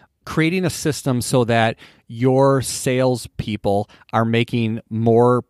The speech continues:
presentations to the customer about what Orbit Form does in order to either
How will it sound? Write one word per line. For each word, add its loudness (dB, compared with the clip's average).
presentations -2
to -4
the -4
customer -4
about 0
what 0
Orbit 2
Form -4
does 0
in -8
order -2
to -2
either 0